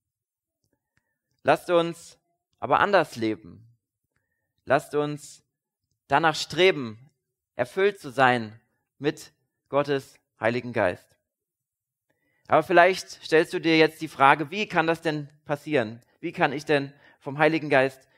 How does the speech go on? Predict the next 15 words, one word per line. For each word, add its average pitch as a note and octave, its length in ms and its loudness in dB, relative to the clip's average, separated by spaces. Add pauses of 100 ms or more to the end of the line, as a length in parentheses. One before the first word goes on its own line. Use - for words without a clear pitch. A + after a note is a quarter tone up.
erfüllt F#3 400 -2
werden? G#2+ 400 -4 (520)
Wie C#3+ 100 -10
geht C#3+ 180 -2
das? G#2+ 320 0 (1800)
Wer F3 200 4
vom F3 240 -2
Heiligen F#3 320 4
Geist F#3 320 4
erfüllt E3 360 -4
ist, G#2 260 -8
der G#2+ 100 -6
stellt F#3+ 340 2
sich F3+ 160 -10
bewusst E3+ 640 -6